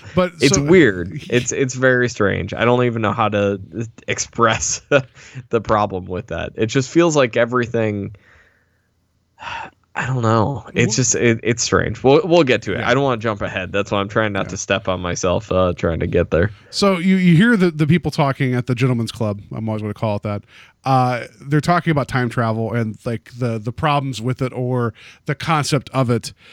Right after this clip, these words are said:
Speaker 1: And the professor's like, "Well, that's not, the time travel can never happen," you know? And,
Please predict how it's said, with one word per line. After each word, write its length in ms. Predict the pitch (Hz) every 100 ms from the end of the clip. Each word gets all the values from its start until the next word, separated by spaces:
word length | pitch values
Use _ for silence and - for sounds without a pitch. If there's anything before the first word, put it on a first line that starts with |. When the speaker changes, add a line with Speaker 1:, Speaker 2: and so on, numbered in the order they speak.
| - _
Speaker 1:
And 340 | 143 139 139 127
the 60 |
professor's 580 | 135 123 170 165 147 139
like, 160 | 131 127
"Well, 140 | 185
that's 160 | 240 -
not, 160 | 147 143
the 260 | 151 143
time 200 | 151 214
travel 260 | 190 175 147
can 160 | -
never 220 | 139 120 107
happen," 360 | 120 110 98 98
you 100 | 120
know? 240 | 117 120
And, 340 | 123 120 117